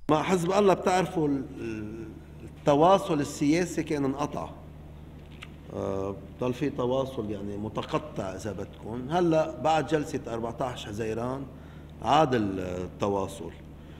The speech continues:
وصار في، آه، اتفاق أولي، إذا بدنا نسميه اتفاق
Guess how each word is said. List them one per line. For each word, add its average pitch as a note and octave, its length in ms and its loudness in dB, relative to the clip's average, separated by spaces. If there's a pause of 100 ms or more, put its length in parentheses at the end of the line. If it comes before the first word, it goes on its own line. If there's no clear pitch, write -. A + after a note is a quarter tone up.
(240)
وصار E3+ 440 4
في، G3+ 400 4 (260)
آه، A2 280 -4
اتفاق E3 600 0
أولي، C#3 420 4
إذا A2 160 -4
بدنا A2 160 -4
نسميه A#2+ 400 -2
اتفاق A#2+ 460 -2